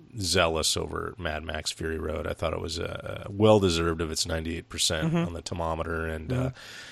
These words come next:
Speaker 1: was a good show, and, um, kind of, for me, uh, validated my opinions about modern action films and their overuse of C G I. And, uh, you know, basically,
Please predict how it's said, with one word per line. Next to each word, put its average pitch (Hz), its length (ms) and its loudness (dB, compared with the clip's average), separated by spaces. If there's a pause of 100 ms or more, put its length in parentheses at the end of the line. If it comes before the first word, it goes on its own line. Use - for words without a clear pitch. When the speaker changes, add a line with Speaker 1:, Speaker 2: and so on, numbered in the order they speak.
(140)
Speaker 1:
was 117 140 6
a 117 60 8
good 117 240 12
show, 104 580 12 (280)
and, 90 600 0
um, 87 500 0 (100)
kind 123 320 4
of, 92 300 6 (580)
for 117 300 6
me, 107 680 4 (180)
uh, 82 460 0 (340)
validated 90 720 4
my 82 200 -2
opinions 82 500 -4
about 78 260 -4
modern 76 340 -4
action 76 380 -4
films 73 380 -6
and 80 100 -8
their 78 180 -6
overuse 76 540 -4
of 73 100 -8
C 82 200 -2
G 76 200 -6
I. 73 280 -2 (300)
And, 76 300 -8
uh, 76 200 -4 (440)
you 90 120 0
know, 73 400 -2
basically, 110 840 10